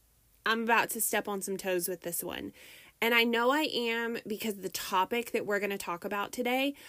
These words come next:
but I also know that I am because, ooh, I feel like this one even kinda, like, steps on my toes a little bit and, like, causes me to question myself. So, all right.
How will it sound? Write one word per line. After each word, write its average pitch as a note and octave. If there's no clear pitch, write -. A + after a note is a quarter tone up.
but G#3+
I -
also A#3+
know A#3
that A3+
I G#3+
am F#3+
because, F#3+
ooh, C#5
I A#3
feel D4+
like C#4
this B3
one C#4
even A3+
kinda, C4+
like, B3
steps -
on G3+
my F3+
toes A3+
a B3+
little B3
bit B3
and, G3
like, F#3
causes F#3+
me G3
to F#3
question F#3+
myself. F3
So, F3
all G#3+
right. F#3+